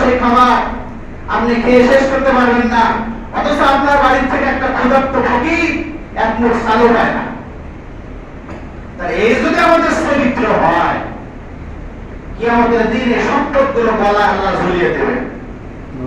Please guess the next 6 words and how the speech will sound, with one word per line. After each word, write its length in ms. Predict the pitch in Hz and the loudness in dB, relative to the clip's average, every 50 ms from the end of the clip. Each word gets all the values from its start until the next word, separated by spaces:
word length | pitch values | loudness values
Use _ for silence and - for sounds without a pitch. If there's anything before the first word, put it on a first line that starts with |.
| 131 127 120 110 - 127 - - - - - - - - - - - - - 156 160 | -6 -6 -6 -6 -8 -8 -10 -10 -12 -12 -12 -12 -14 -14 -14 -14 -14 -12 -10 -8 -4
এই 20 | |
সম্পদগুলো 640 | - - - 247 - 220 233 233 220 196 220 220 220 | -2 0 0 0 0 0 0 0 2 2 0 2 2
আল্লাহ 280 | 214 214 208 214 208 208 202 208 - - | 2 2 4 4 4 2 2 0 -4 -4
গলায় 340 | - 202 208 208 208 202 190 180 | -2 0 2 2 2 2 2 0
ঝুলিয়ে 320 | 170 - 196 220 233 220 220 | 0 0 0 0 0 0 0
দেবে। 580 | 214 208 214 233 240 233 233 220 - - - | 0 2 4 4 4 4 2 0 -2 -6 -8